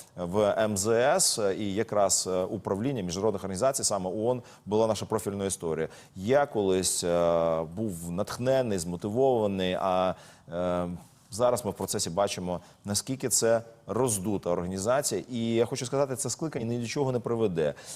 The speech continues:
Пам'ятаємо про те, що в Радбезі оон є п'ять постійних членів, і кожен з них може просто накласти вето. Пам'ятаємо, хто це? Як мінімум дві країни можуть так це з-,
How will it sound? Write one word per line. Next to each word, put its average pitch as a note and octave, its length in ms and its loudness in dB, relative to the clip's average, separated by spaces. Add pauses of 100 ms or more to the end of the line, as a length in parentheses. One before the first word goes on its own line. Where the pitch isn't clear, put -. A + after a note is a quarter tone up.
(100)
Пам'ятаємо C3 400 0
про B2 120 -2
те, C3 100 2
що A#2+ 140 0
в A2 40 2
Радбезі A#2+ 440 2
оон F#2+ 240 4
є B2 180 2
п'ять C3+ 280 0
постійних B2 420 -4
членів, F#2 400 -2 (420)
і B2 160 -2
кожен C#3+ 280 2
з G#2+ 80 0
них G#2+ 140 -2
може B2 200 2
просто B2 460 2 (280)
накласти A2 440 2
вето. E2 420 4
Пам'ятаємо, D3 420 2
хто - 180 -2
це? E2 160 -4
Як G2 120 -6
мінімум C#3 320 -2
дві B2 220 2
країни A#2 400 2
можуть G2 260 -2
так F#2+ 160 0
це G2+ 120 0
з-, F2 180 -2